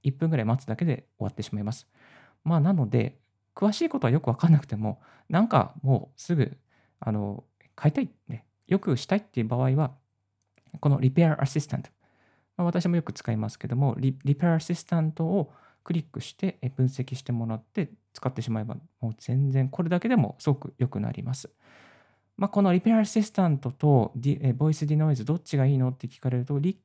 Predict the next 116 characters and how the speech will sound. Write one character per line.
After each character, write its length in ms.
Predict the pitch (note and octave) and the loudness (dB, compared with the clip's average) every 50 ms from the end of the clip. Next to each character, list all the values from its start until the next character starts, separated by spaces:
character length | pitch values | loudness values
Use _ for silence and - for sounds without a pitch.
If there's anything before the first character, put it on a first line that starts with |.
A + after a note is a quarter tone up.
| _ | _
キ 180 | - - D4+ D#4 | -14 -12 -10 -10
ー 40 | D#4 | -8
的 220 | - D#4 D#4 D#4 | -8 -8 -6 -4
に 60 | D4 | -2
は 80 | B3+ F3 | 0 2
ね、 80 | D3+ C3+ | 2 2
ボ 180 | C3 D#3 E3 | 2 2 2
イ 40 | E3 | 2
ス 60 | - | 2
デ 60 | E3 | 0
ィ 20 | D#3+ | 0
ノ 140 | E3 F3 E3+ | 0 0 0
イ 40 | D3+ | 0
ズ 100 | B2+ A#2+ | 0 -2
の 100 | A#2 A#2 | -2 -2
方 200 | B2 A#2+ A2+ A2 | -2 -2 0 2
が、 260 | A#2 A#2+ A#2 - - - - - - - - - _ _ - | 2 2 2 0 -4 -12 -20 -20 -20 -20 -20 -20 _ _ -2
あ 80 | C#3+ | 0
の、 80 | B2+ B2+ | 2 4
ノ 120 | C3 C#3+ | 4 4
イ 40 | C#3+ | 4
ズ 300 | C3+ C#3 C#3 C#3 C#3 - _ _ _ _ _ _ _ - | 4 2 0 0 -2 -6 _ _ _ _ _ _ _ -4
か 120 | - C#3 | -4 -2
か-、 160 | - D#3 D3+ - - | -2 -2 -4 -4 -4
ま 140 | - C3 A#2+ | -2 -2 -2
あ、 20 | |
か 140 | B2+ - C3 | -2 -4 -4
か 100 | - C#3 | -4 -2
り 80 | C3+ C#3 | 0 0
や 60 | C#3 | 0
す 120 | - - | 0 0
い 60 | G3 G3+ | 0 0
な 100 | B3+ C4 | 0 -2
っ 40 | |
て 140 | C4 - E4 | -4 -6 -4
い 20 | E4+ | -4
う 20 | |
の 40 | D#4+ | -2
は 60 | - | -2
感 240 | - - C3+ B2+ A#2+ | 0 2 4 4 4
じ 100 | A2+ A2+ | 2 0
は 180 | A2 - - - _ | -2 -2 -4 -6 _
あ 80 | - A2+ | -6 -6
り 100 | G#2+ G#2+ | -4 -4
ま 120 | G#2+ A2 | -4 -6
し 80 | - - | -8 -10
た 120 | - - | -14 -14
ね。 200 | - - C#3+ - _ _ _ - - - - - - _ _ - | -12 -12 -12 -14 _ _ _ -20 -20 -20 -20 -20 -20 _ _ -2
え 80 | C#3+ | -2
っ 40 | C3 | 0
と、 360 | C3 C3 B2 B2 A#2 A#2 A#2+ | 0 0 0 0 0 0 0
い 60 | C3 | 0
ろ 120 | C#3 D3 D3 | 2 2 2
い 20 | |
ろ 80 | C#3+ C#3 | 4 2
な 100 | C3+ C3 | 2 0
環 240 | - - C3+ C3 C3 | 2 2 2 2 2
境 120 | - B2 | 0 -2
で 100 | A#2+ A#2+ | -4 -2
試 260 | - B2+ B2 B2 B2+ B2+ | 0 0 2 2 0 0
し 80 | - | -4
て 120 | - - F#2+ | -6 -8 -8
み 140 | F#2+ G2 | -6 -8
て、 380 | - - _ F#3+ F#3 F3 D#3+ - | -8 -6 _ -2 0 0 0 0
今 200 | - G#3+ E3 A2+ | 0 2 2 2
ね、 180 | G2 - - - - | 0 -2 -6 -4 0
ナ 120 | D3 D#3 | 4 4
レ 120 | G3+ A3+ A3+ | 4 4 4
ー 20 | |
シ 100 | A3 G#3 | 2 2
ョ 60 | G3+ | 2
ン 40 | G3 | 2
の 80 | F#3+ F3+ | 0 0
収 160 | - E3+ D#3+ | 0 -2 -2
録 180 | D#3+ D#3 - | -2 -4 -6
と 100 | - - | -8 -8
か 240 | - - - - - _ _ _ _ _ _ _ _ _ | -4 -4 -4 -4 -6 _ _ _ _ _ _ _ _ _
や 80 | - C3+ | -2 -2
っ 40 | C3 | -2
て 100 | - - | -2 -4
る 80 | C3+ | -6
こ 120 | C3 C#3 C3 | -6 -4 -4
と 80 | C3+ | -2
が 100 | A2+ G#2+ | -2 0
あ 40 | G2+ | -2
る 80 | G2 F#2+ | -2 -4
ん 40 | F#2+ | -6
で 80 | - | -10
す 80 | - - | -12 -10
け 100 | - B2 | -6 -4
ど 100 | B2+ B2+ | -2 0
も、 160 | C3+ D#3+ D3 | 0 0 0
そ 120 | - - | 0 2
の 120 | C3+ C3 C3 | 2 2 4
ナ 60 | C3+ | 4
レ 100 | C#3+ C#3 | 2 2
ー 40 | C#3 | 0
シ 120 | - D3 | 0 -2
ョ 80 | C#3 D3 | -2 0
ン、 20 | - | 2
ナ 100 | C3+ C#3+ | 4 4
レ 80 | D3+ | 4
ー 40 | D3 | 4
タ 160 | - D3 C#3+ | 2 2 0
ー 20 | C3+ | 0
さ 120 | - C#3+ | 0 0
ん 40 | C3+ | 0
の 80 | C3 A#2 | 0 -2
で 60 | G#2 | -2
収 160 | - - B2+ | -2 -2 -2
録 160 | A#2+ A#2+ - | -2 -2 -4
し 60 | - - | -4 -2
た 100 | B2 B2 | -2 0
音 160 | A#2+ A#2 A#2 | 0 -2 -2
源 240 | B2 A#2 G#2 G2 G2+ | -2 -4 -4 -4 -2
で、 200 | G#2+ G#2+ - | -4 -4 -4